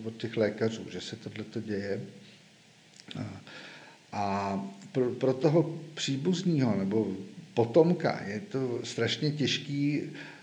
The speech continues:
a těžší než třeba pro tu ošetřovatelku poslouchat v uvozovkách ty blbosti, co ten, co ten klient nebo pacient, rodič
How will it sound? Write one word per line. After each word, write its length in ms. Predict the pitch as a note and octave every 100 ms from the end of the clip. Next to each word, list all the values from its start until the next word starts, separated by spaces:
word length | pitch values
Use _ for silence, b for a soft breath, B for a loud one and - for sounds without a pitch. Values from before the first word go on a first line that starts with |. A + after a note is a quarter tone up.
| B - -
a 80 | A#2+
těžší 480 | - B2 - - C#3
než 160 | C3
třeba 200 | - C3+
pro 180 | B2+ C3
tu 360 | - D3 C#3 B2+
ošetřovatelku 1200 | A2 - B2 - A#2+ A#2+ B2+ C3 C3 C3+ C3+ C#3 B B B -
poslouchat 600 | A#2+ - C3+ B2 - C#3 -
v 360 | A2+ A2 -
uvozovkách 640 | A2+ A#2 A#2+ A2+ - B2 B2+
ty 160 | D3
blbosti, 960 | C3 B2 G#2+ A2 - - - G#2 F#2+ -
co 140 | -
ten, 560 | A2+ A#2+ A2+ A2 A2 A2+
co 120 | - A#2
ten 400 | - A2+ A2+ A2+
klient 520 | A2 G#2 G#2 G#2 -
nebo 200 | G2 G#2
pacient, 640 | - F#2+ - G#2+ G#2 G#2
rodič 600 | G2+ F#2+ G2 G2 - -